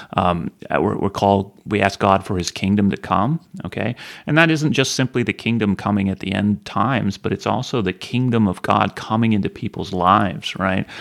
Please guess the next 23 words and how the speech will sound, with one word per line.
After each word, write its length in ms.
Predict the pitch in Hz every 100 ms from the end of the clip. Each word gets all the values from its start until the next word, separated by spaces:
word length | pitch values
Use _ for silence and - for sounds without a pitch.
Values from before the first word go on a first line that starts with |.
| - - -
Uh, 160 | 92
'cause, 340 | 92 107 92 98
uh, 160 | 92
the 140 | 95 107
church 360 | - 123 120
is 180 | 135 156
the 80 | -
kingdom 340 | - 104 98
of 100 | 90
God 280 | 90 90 90
on 180 | 90 90
earth, 220 | 87 90
so 260 | - 92 90
we 140 | 92
could 160 | - 92
pray 180 | 101 98
the 100 | 98
Lord's 360 | 95 90 -
Prayer. 420 | - 104 107 117 - -
It 80 |
is 140 | 180 190
really 160 | 175
difficult, 200 | 139 135